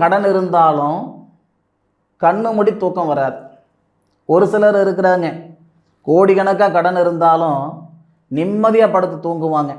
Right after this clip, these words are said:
சத்தியமா சொல்றேனுங்க, இந்த மிதுன ராசியில பிறந்தவங்க பத்தாயிரம் ரூபாய், வெறும் பத்தாயிரம் ரூபாய் கடன் இருந்தா கூட எப்படா அந்த கடனை கட்டுறது, இந்த மாதிரி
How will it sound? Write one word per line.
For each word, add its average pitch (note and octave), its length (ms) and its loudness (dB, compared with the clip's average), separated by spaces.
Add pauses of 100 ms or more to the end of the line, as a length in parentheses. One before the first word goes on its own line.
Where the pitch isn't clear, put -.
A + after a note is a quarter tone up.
(260)
சத்தியமா F#3+ 420 -2 (120)
சொல்றேனுங்க, D#3+ 380 -2
இந்த C#3+ 160 -4
மிதுன F3+ 280 -2
ராசியில D#3+ 300 -2 (100)
பிறந்தவங்க D3+ 440 -2 (880)
பத்தாயிரம் G#3 580 4
ரூபாய், F#3+ 220 2
வெறும் F3 280 2
பத்தாயிரம் F3+ 420 2
ரூபாய் F#3+ 160 2
கடன் F3 260 -2
இருந்தா E3 220 0 (100)
கூட D#3+ 120 -2 (480)
எப்படா F#3+ 260 0 (100)
அந்த F3+ 180 -2
கடனை D3+ 300 -2
கட்டுறது, A#2+ 380 -6 (1080)
இந்த F3+ 140 2 (100)
மாதிரி G3+ 180 4